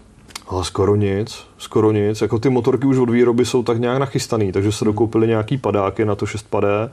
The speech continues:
Speaker 1: lepší zadní tlumič, jedna dvacítka dopředu, kufry se tam daly a vyměnily se vlastně řídítka kvůli vyhřívaným heftům
Speaker 2: Jo.
Speaker 1: a, a tak, takže to byla jen taková, ale neúplně nutná úprava.
Speaker 2: Hmm.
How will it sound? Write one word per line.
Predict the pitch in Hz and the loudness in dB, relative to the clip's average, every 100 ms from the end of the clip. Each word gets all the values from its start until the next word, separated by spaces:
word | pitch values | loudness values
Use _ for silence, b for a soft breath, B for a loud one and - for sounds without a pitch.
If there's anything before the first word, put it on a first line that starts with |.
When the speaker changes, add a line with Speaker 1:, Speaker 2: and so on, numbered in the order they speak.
| B B B B | B B B B
Speaker 1:
lepší | 95 - | -2 0
zadní | 107 110 123 | 0 2 0
tlumič, | 107 101 104 110 110 | 0 2 2 2 0
jedna | 101 104 | 0 2
dvacítka | 101 - 110 113 | 0 -2 -2 0
dopředu, | 110 - 120 120 123 131 B B B B | 0 2 4 4 4 2 B B B B
kufry | - 85 107 | -6 0 0
se | 104 | 0
tam | 117 127 131 | -2 -2 0
daly | 139 147 151 156 180 - _ _ _ _ _ _ _ - | 2 2 2 0 -4 -10 _ _ _ _ _ _ _ -4
a | 104 101 | 0 2
vyměnily | 104 110 110 117 113 | 2 2 2 4 2
se | 113 | 2
vlastně | 117 110 123 | 0 2 0
řídítka | 107 92 101 - 113 | 0 0 -2 -2 -2
kvůli | 110 107 | 2 2
vyhřívaným | 98 90 101 104 107 107 | 2 2 0 0 2 0
heftům | 98 - 104 107 | -2 -2 0 2
Speaker 2:
Jo. | 110 110 | 2 0
Speaker 1:
a, | |
a | 98 | -2
tak, | 101 95 98 | -2 0 0
takže | 104 98 | -2 -2
to | 107 | -2
byla | 101 110 | 0 0
jen | 110 | 0
taková, | 101 117 110 | -2 0 2
ale | 120 | 2
neúplně | 117 113 113 113 123 120 | 0 0 0 0 0 0
nutná | 113 110 120 | -2 -2 -2
úprava. | 110 - 98 98 98 147 117 | -2 -2 -2 0 -2 -6 -8
Speaker 2:
Hmm. | 110 | -10